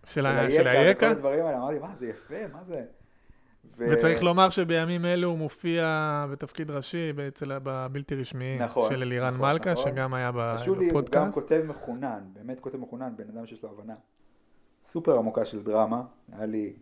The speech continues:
Speaker 2: הזכות והעונג לשתף איתו פעולה שם, ועם עוד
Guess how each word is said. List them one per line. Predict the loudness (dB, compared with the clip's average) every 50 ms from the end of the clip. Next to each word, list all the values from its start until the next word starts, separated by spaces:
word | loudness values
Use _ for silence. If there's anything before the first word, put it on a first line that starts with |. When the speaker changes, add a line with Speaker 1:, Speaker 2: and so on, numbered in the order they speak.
| -20 _ _ _ _ _ _ _ _ _ _ _ _ _ _ -18
Speaker 2:
הזכות | -16 -8 -4 -4 -2 0
והעונג | 0 0 0 0 0 -2
לשתף | -6 -8 -10 -10 -10 -10 -10
איתו | -10 -12 -12 -12 -10
פעולה | -8 -6 -6 -6 -6 -6
שם, | -8 -8 -8 -8 -8
ועם | -8 -10 -10
עוד | -10 -8 -10 -10 -10